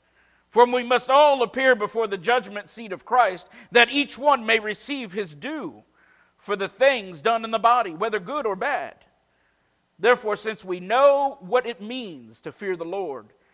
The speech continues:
we try to persuade men. What we are is clear to God, and I hope it is clear to your conscience as well." So because we have the Holy Spirit in us,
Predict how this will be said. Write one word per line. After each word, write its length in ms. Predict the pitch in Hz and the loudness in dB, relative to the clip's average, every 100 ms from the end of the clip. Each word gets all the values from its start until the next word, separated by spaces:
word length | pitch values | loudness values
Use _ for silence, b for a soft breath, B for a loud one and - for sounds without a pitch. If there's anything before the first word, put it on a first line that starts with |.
| _ _ | _ _
we 120 | - | -10
try 280 | 247 247 247 | -4 8 8
to 60 | 240 | 8
persuade 540 | - - 226 262 254 | -2 -8 0 0 0
men. 340 | 180 151 117 98 _ _ _ _ _ _ _ _ _ _ _ _ | -6 -10 -10 _ _ _ _ _ _ _ _ _ _ _ _ _
What 180 | 185 233 | -2 0
we 120 | 233 | 6
are 220 | 254 311 | 8 8
is 140 | 214 - | 4 -4
clear 260 | 220 233 | -10 -6
to 80 | 180 | -6
God, 580 | 165 220 185 117 95 _ _ _ - | 2 4 2 -2 -12 _ _ _ -8
and 140 | 165 | -4
I 80 | 156 | 0
hope 240 | 185 233 | 0 -2
it 60 | - | -4
is 140 | 151 | -14
clear 300 | - 208 202 | -14 -10 -8
to 60 | 160 | -8
your 160 | 147 - | -10 -12
conscience 580 | 202 185 143 104 98 | -10 -10 -12 -20 _
as 160 | 120 98 | _ _
well." 400 | 113 143 101 92 _ _ _ _ _ _ _ _ _ _ _ _ _ | -16 -14 -16 _ _ _ _ _ _ _ _ _ _ _ _ _ _
So 140 | 247 | 2
because 480 | 247 247 320 330 - - - | 4 8 8 8 4 -18 -16
we 200 | 226 277 | -6 2
have 160 | 254 214 | 2 2
the 80 | |
Holy 240 | 220 226 202 | 0 -4 -8
Spirit 400 | - 226 214 185 | -12 -4 -2 -2
in 120 | 156 | -4
us, 380 | 123 156 - | -8 -12 -14